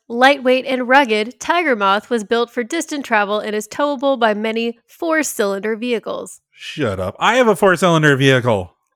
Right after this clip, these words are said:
Speaker 1: I know.
Speaker 2: Oh my gosh.
Speaker 1: But also, I really wanna see somebody with a Miata
Speaker 2: Towing one of <laughs>
Speaker 1: towing one of these.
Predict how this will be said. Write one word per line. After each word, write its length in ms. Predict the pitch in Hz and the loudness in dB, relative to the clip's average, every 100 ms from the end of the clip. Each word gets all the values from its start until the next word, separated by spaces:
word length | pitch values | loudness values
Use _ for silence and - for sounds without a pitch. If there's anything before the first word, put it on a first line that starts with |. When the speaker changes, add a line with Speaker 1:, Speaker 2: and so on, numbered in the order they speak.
| - | -8
Speaker 1:
I 580 | 185 190 196 202 196 202 | 0 4 4 4 4 2
know. 540 | 220 311 185 170 220 - | 2 2 0 -4 -10 -4
Speaker 2:
Oh 280 | 127 143 156 | 0 0 0
my 280 | 139 104 92 | -2 -4 -6
gosh. 760 | - 107 113 113 113 110 - _ _ _ - | -6 -6 -4 -4 -6 -8 -14 _ _ _ -6
Speaker 1:
But 240 | 185 226 | 2 4
also, 440 | 214 226 - 262 262 | 4 2 2 2 2
I 140 | 208 | 2
really 300 | 202 208 214 | 2 2 0
wanna 240 | 208 202 196 | 0 -2 -4
see 240 | - 185 | -6 -6
somebody 640 | 185 214 202 202 208 202 - _ _ _ _ _ - | -6 -4 -2 0 0 -2 -6 _ _ _ _ _ -10
with 160 | 208 196 | -6 -6
a 60 | |
Miata 640 | 185 190 165 175 202 214 - _ _ _ _ _ _ | -2 -2 -2 -2 -2 -4 -8 _ _ _ _ _ _
Speaker 2:
Towing 260 | - 101 95 | -8 -6 -6
one 140 | 104 | -6
of 60 | 110 | -6
<laughs> 560 | - - - - - - | -10 -20 -18 -16 -14 -8
Speaker 1:
towing 340 | - 190 185 | -2 0 0
one 100 | 185 | 0
of 140 | 165 - | 0 0
these. 640 | - 262 294 262 262 | -2 -2 -2 -2 -4